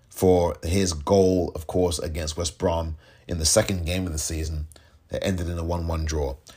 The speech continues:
Hey, listen, that's, that really doesn't mean anything to me now. I mean, if this was in a season that Watford played well and that Ismaila Sarr, who does have ten goals this season, played well throughout the season, I might clap and I might get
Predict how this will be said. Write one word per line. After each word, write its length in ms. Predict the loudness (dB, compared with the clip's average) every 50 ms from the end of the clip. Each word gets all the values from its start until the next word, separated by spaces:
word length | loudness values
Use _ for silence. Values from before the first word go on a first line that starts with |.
| -6 2
Hey, 160 | 4 4 6
listen, 320 | 6 4 2 0 -2 0
that's, 400 | 0 2 2 2 0 -4 -8 -10 _ -6
that 240 | 0 2 2 2 2
really 240 | 0 -2 -2 -2 -2
doesn't 240 | -2 -2 -4 -4 -4
mean 180 | -4 -4 -4
anything 340 | -2 -4 -4 -4 -4 -6 -6
to 80 | -4 -4
me 160 | -4 -4 -4
now. 400 | -2 -2 -2 -2 -4 -6 -10 -14 _ -10
I 100 | -8 -6
mean, 300 | -6 -4 -4 -4 -6 -8 -10 -14 -20 -20 -12 -4
if 240 | 0 0 0 0 4
this 180 | 4 4 4 4
was 140 | 2 4 4
in 140 | 4 2
a 40 | 4
season 380 | 2 4 4 2 2 2 0 -2
that 140 | -2 -2 2
Watford 500 | 4 4 2 2 2 -2 -2 -2 -2 -2
played 280 | 0 2 2 2 2
well 280 | 2 2 2 2 2 0
and 100 | -2 -4
that 140 | -6 -6 -6
Ismaila 400 | -6 -4 -2 -2 -2 -2 -2 -2
Sarr, 480 | -2 0 0 0 2 2 0 0 -2 -6 -16 -20 -20 -16 -10
who 180 | -8 -8 -8 -6
does 280 | -4 0 0 2 2
have 220 | 4 4 2 2 2
ten 300 | 2 4 4 4 4 6
goals 480 | 6 8 8 8 8 6 4 2 0
this 140 | 0 0 0
season, 480 | 2 2 2 2 2 2 0 -2 -4 -6 -10 -20 -20 -20 -6
played 320 | 2 4 4 4 4 2
well 360 | 2 2 2 4 4 2 2 0
throughout 420 | -4 -6 -2 0 0 0 0 0
the 60 | -2
season, 480 | -2 0 0 0 0 0 -2 -2 -4 -6 -10 -6 2
I 120 | 4 6 6
might 340 | 8 8 6 6 4 0 -6 -18 _ -4
clap 380 | 2 4 4 4 4 0 -4 -6
and 100 | -4 -4
I 100 | -4 -2
might 320 | -2 -2 -2 -2 -2 -4 -4
get 340 | -4 -2 -2 -2 -4 -10